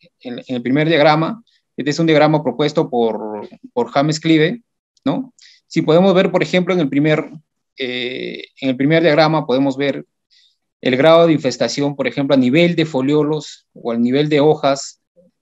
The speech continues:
está a uno por ciento y se puede notar tranquilamente que hay, pues, digamos, entre cuatro a cinco foliolos ya con inicio de infestación. En el segundo gráfico, ¿no?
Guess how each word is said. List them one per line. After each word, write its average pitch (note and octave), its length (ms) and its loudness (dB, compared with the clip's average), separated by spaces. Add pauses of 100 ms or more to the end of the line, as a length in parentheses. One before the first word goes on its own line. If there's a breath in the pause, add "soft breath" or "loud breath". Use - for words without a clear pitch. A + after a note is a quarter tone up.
(120)
está C#3 260 0
a C#3 40 4
uno D#3 280 0
por C3+ 140 -2
ciento C#3 400 -2
y B2+ 40 -6
se B2 140 -8
puede C#3+ 240 0
notar C#3+ 280 0
tranquilamente D3 760 -2
que C#3+ 80 0
hay, C#3+ 140 2
pues, - 800 -10 (100)
digamos, D3 640 2
entre A#2+ 800 -4 (140)
cuatro E3+ 360 2
a B2+ 40 2
cinco D#3+ 320 -2
foliolos D3 420 0
ya D#3+ 400 0 (520 soft breath)
con C3+ 180 -2
inicio D3 300 -2
de D3 80 -2
infestación. D3 680 -4 (360 soft breath)
En D3+ 120 2
el C#3 80 4
segundo F3 280 2
gráfico, F3+ 600 2 (140)
¿no? G#3 260 -4